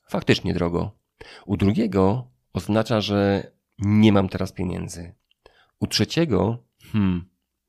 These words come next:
muszę przemyśleć ten zakup, żebym poczuł, że nie przepłacę. U czwartego drogo oznacza: "Chodź, pogadamy, chętnie z tobą ponegocjuję, lubię rywalizację".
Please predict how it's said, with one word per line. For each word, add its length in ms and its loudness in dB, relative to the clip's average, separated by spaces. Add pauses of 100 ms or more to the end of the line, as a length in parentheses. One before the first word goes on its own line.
(500)
muszę 400 0
przemyśleć 600 0
ten 160 -2
zakup, 560 -4
żebym 320 -2
poczuł, 640 -4
że 200 -2
nie 180 0
przepłacę. 680 -10 (1120)
U 100 -4
czwartego 760 0
drogo 440 -2
oznacza: 540 -2 (220)
"Chodź, 380 -2
pogadamy, 640 -2 (400)
chętnie 420 -2
z 80 -10
tobą 180 -2
ponegocjuję, 760 -4 (200)
lubię 420 0
rywalizację". 800 -4